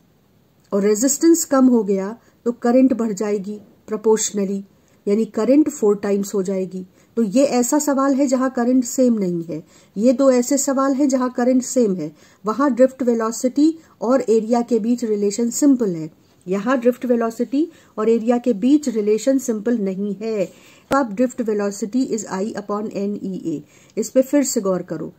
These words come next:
करंट बढ़कर फ़ोर आई हो गई, एरिया अगर फ़ोर ए हुआ तो, तो इस तरह से देखो कि ड्रिफ्ट वेलोसिटी पर कोई फर्क नहीं पड़ा।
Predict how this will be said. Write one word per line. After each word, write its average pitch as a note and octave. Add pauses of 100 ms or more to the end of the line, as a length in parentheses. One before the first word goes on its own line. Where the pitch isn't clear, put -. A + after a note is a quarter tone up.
(340)
करंट D4
बढ़कर B3
फ़ोर A#3
आई G#3
हो F#3
गई, E3 (520)
एरिया G#3+
अगर A#3
फ़ोर F#3+ (140)
ए F#3+
हुआ F3 (180)
तो, E3+ (640)
तो G3
इस B3
तरह B3+
से C4
देखो A#3
कि C4+
ड्रिफ्ट A3
वेलोसिटी G3+
पर B3+
कोई G3+
फर्क F#3
नहीं E3
पड़ा। D#3